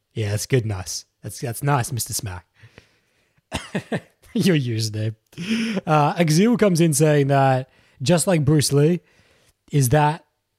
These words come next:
idea of chief mode can sometimes be a delusion or not, depending. Yeah, so Exil, that's what I just finished up that point with. You may have just kinda typed that in at the end, which is that chief mode in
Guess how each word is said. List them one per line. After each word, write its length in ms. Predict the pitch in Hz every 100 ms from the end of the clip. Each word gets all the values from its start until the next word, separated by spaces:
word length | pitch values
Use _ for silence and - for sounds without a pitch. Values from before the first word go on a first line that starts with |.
| _
idea 500 | 143 143 131 139 135
of 200 | 143 123
chief 380 | - - 139 151
mode 380 | 135 113 107 101 _ _ _
can 140 | - 131
sometimes 480 | 151 127 139 127
be 140 | 110 127
a 60 |
delusion 640 | 120 113 113 123 127 196 208 _ _
or 180 | 123 117
not, 400 | 120 175 - -
depending. 540 | 123 113 123 107 85 _ _ _ _ - -
Yeah, 300 | 156 208 -
so 160 | -
Exil, 300 | 180 147 180
that's 200 | 165 170
what 80 | 175
I 80 | 170
just 220 | 143 139
finished 280 | - 156 -
up 140 | 143
that 180 | - 123
point 260 | - 135 123
with. 160 | 104
You 100 | 110
may 140 | 123 123
have 80 | 113
just 220 | 117 - _ _ _ -
kinda 220 | 135 117
typed 280 | - 120 -
that 120 | 113
in 100 | 113
at 120 | 110
the 120 | 104
end, 220 | 110 107 - _ _ _ _ _ _
which 180 | 151 135
is 80 | 143
that 200 | 147 135
chief 320 | - 240 190
mode 400 | 190 185 165 139 _ _ _ _
in 420 | 165 160 147 147